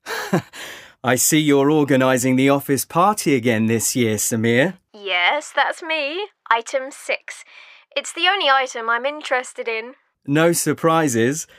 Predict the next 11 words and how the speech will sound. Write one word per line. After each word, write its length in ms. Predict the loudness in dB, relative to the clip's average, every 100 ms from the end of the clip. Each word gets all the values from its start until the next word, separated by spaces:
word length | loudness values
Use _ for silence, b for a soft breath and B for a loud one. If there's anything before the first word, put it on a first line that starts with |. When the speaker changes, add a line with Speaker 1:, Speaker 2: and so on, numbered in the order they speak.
| b b b b
Speaker 1:
What 240 | -2 0 0
are 40 |
you 100 | -2
planning? 600 | 2 2 2 2 -2 -10
Speaker 2:
Ah, 680 | -12 -8 -2 0 0 -2 -8
you'll 260 | -12 -10 -8
have 320 | -6 -8 -8 -16
to 100 | -10
wait 360 | -10 -10 -12
and 220 | -18 -18
see. 340 | -16 -10 -8